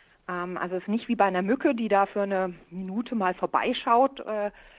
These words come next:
sich volllaufen lässt und wieder abfliegt, ähm, sondern, äh, die Zecke, die sitzt an uns, je nach Stadium, naja,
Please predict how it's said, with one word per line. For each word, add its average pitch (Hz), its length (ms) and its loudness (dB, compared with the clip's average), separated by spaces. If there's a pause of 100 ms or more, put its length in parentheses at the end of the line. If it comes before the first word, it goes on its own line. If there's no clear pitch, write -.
(240)
sich 233 140 -6
volllaufen 233 540 4
lässt 220 280 -4
und 214 80 -12 (180)
wieder - 220 -4
abfliegt, - 540 -8 (260)
ähm, 226 320 -8
sondern, 226 480 -2 (840)
äh, 190 280 -8
die 196 140 -12
Zecke, 208 280 -8
die 220 160 -6
sitzt 262 360 -8
an 185 140 -6
uns, 254 300 0 (160)
je 220 160 -2
nach 226 240 2
Stadium, 226 720 -2 (540)
naja, 247 260 -2